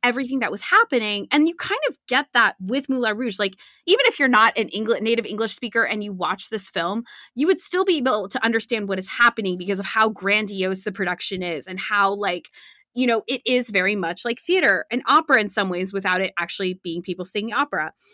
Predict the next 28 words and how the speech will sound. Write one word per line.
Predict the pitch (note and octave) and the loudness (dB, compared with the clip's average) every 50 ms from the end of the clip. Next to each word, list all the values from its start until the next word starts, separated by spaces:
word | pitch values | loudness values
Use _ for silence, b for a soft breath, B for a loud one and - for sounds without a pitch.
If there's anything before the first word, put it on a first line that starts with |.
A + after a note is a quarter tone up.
| b b b b b b b b b b - | b b b b b b b b b b 6
Um, | B3 B3+ B3+ B3+ B3 - _ _ - | 6 8 8 6 4 0 _ _ -20
he | - - - D4 D4+ D4+ D4+ D#4 D#4+ D#4 - - _ _ _ _ _ - | -10 -2 2 2 4 4 4 2 0 -2 -6 -8 _ _ _ _ _ 0
also | - C4 D4 D#4+ - - G4 G4 F#4 | 2 2 2 2 2 0 2 2 2
has | D#4 - C#4+ C4+ B3 | 2 2 2 2 4
a | C4 | 4
lot | B3+ B3 | 2 2
of | B3 - | 2 0
parallels | - - A#3 A#3 A#3+ A#3+ A#3 A#3+ B3 C4 | -2 2 2 4 4 4 2 0 2 2
in | B3+ | 0
this | B3 A#3+ - | 0 0 -2
film | - - B3+ B3 B3 B3 A#3 - | -2 0 0 2 2 0 -4 -6
with, | - G3+ F#3+ A#3 A#3 A3 A3+ - - - - - | -10 -4 0 0 2 2 0 -4 -8 -18 -8 -2
um, | - G#3+ F#3+ F#3 F#3 F3 F3 F3 F3 E3 - - _ _ _ - | 0 2 2 2 0 0 -2 -4 -6 -8 -12 -14 _ _ _ -8
aesthetic-wise | A3 F#3+ - C4+ B3 A#3+ C4 B3 D4 D#4+ A#3+ A#3+ A#3 A#3+ - - | -8 -4 0 2 2 2 2 2 2 4 4 4 4 0 -2 -4
with | F#3+ F#3+ A#3 A3+ A3+ - - - - _ _ _ _ - | -2 0 0 0 0 -2 -6 -16 -20 _ _ _ _ -16
Strictly | - - - G#3 F#3+ G3+ G3+ | -10 -6 -6 -6 -4 -4 -2
Ballroom. | F#3+ C#4 C#4+ D4 D4 C#4+ C#4 C4+ B3+ B3+ A#3+ B B B B B B B - | 0 2 2 2 2 2 2 2 2 0 -2 B B B B B B B 2
And | C#4 C#4+ C#4 | 4 6 6
then | E4 D#4+ D#4 D4+ - _ _ - | 6 6 4 2 0 _ _ -4
par-, | - D#4 D#4 F4 F#4 | -2 0 2 2 0
the, | D4+ D#4 D4+ D4 C#4 C4+ C4+ A#3+ F3+ | 2 2 2 2 4 2 0 0 0
the, | G3+ B3+ C4+ G#3+ F#3+ | 0 -2 -2 -2 -2
the | G3+ B3 B3 A#3+ | -2 0 0 0
tale | A#3+ - - D#4 G4+ A4+ G#4+ E4 C4 A#3+ | -2 -4 -6 -2 0 2 2 4 4 4
or | A3 A#3 | 2 0
the | A3+ G3 | -2 -4
plot | - _ - C#4 D4 D4 C4 - | -8 _ 4 6 6 6 6 4
actually | - B3 A#3+ - D#4 D4 - | 2 0 0 0 -4 -4 -4